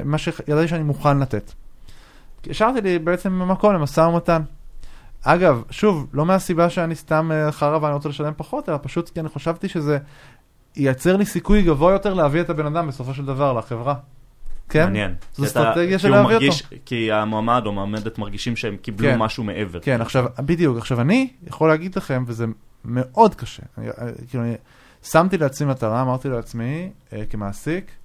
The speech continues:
Speaker 1: אני לא, לא מוכן שבגלל שבן אדם עשה איתי משא ומתן לא טוב, אני אדפוק אותו ואתן לו שכר יותר נמוך. אני אמרתי לעצמי, נגיד אני נותן למישהו הצעה,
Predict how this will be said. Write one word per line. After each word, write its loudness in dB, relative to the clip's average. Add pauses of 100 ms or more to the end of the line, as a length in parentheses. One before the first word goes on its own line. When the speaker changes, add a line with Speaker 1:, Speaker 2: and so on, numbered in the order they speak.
(560)
Speaker 1:
אני 0
לא, 2 (440)
לא -2
מוכן -2 (760)
שבגלל -2
שבן -4
אדם 0
עשה -2
איתי -4
משא -6
ומתן -4
לא -2
טוב, 0 (760)
אני -2
אדפוק -4
אותו -4
ואתן -2
לו -2
שכר -10
יותר -6
נמוך. -8 (840)
אני 2
אמרתי 4
לעצמי, -2
נגיד 0
אני 2
נותן 0
למישהו 0
הצעה, 4